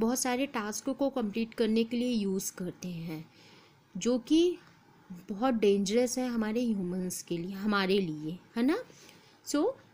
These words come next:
robots are used for tasks that may be too dangerous for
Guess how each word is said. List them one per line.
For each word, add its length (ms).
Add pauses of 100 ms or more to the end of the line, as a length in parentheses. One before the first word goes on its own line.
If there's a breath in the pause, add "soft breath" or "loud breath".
robots 420
are 120
used 320
for 220
tasks 640
that 180 (120)
may 140
be 180 (200)
too 120
dangerous 520
for 200